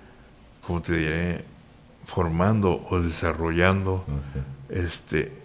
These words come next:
Speaker 1: en o-, en otro, en otro aspecto". Y sí, gracias a Dios, este,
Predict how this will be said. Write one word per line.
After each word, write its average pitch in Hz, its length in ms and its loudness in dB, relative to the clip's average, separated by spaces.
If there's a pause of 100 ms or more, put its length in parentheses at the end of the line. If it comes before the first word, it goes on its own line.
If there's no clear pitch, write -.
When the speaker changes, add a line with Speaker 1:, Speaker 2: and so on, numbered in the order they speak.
(160)
Speaker 1:
en 85 320 -2
o-, 90 260 -2
en 92 140 0
otro, 92 540 2
en 90 100 -2
otro 95 240 0
aspecto". 85 580 0 (1120)
Y 92 120 0
sí, 120 260 2
gracias 90 380 2
a 95 60 6
Dios, 90 300 4
este, 87 800 -4